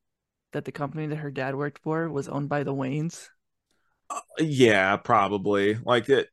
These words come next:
Speaker 2: I, I don't, see, that's the hard thing because we don't,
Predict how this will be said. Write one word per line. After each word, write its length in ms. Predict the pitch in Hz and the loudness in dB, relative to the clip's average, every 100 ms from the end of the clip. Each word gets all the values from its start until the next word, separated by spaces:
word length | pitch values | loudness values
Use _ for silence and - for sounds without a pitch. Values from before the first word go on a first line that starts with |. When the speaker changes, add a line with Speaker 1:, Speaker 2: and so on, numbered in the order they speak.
| - | 0
Speaker 2:
I, 320 | 147 151 160 | 2 4 4
I 20 | |
don't, 260 | 220 226 196 _ 165 175 - | 4 2 0 _ -10 -10 -8
see, 220 | - 208 | 4 8
that's 240 | 208 208 | 8 8
the 120 | 220 | 4
hard 300 | 185 170 165 - | 6 6 4 4
thing 320 | 139 156 165 | 2 2 0
because 360 | 147 123 143 123 | -2 2 0 2
we 160 | 135 | 0
don't, 340 | 147 151 147 | 2 4 2